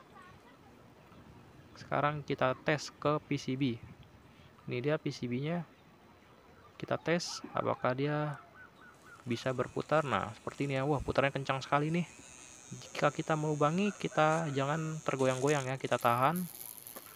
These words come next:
Nah, kira-kira seperti ini. Jangan sampai bergoyang-goyang agar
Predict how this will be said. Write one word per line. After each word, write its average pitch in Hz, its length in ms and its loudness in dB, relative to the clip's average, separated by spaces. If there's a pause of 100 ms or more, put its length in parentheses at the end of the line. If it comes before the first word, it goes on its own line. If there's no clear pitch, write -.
(480)
Nah, 110 160 -4
kira-kira - 400 -2
seperti 135 480 -2
ini. 170 100 0 (680)
Jangan 135 320 -4
sampai 143 400 2
bergoyang-goyang 135 640 4
agar 160 600 2